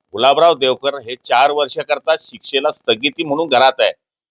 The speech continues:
ती स्थगिती उठवण्याकरता सुद्धा मी कोर्टात जातो आहे. त्यामुळे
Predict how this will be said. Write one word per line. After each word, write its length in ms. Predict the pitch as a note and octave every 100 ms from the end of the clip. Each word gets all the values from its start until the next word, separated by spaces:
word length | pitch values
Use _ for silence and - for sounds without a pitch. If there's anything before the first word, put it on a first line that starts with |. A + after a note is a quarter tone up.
| _ _ _
ती 80 | D#3
स्थगिती 400 | - A2+ C#3 D#3
उठवण्याकरता 540 | C#3 C#3+ D3 D3 C3+
सुद्धा 240 | C#3 C3 D#3
मी 100 | D#3
कोर्टात 300 | C#3 B2+ A#2+ G#2+
जातो 220 | F2+ E2+
आहे. 160 | - _ _ -
त्यामुळे 480 | A2 A#2 C3 C3+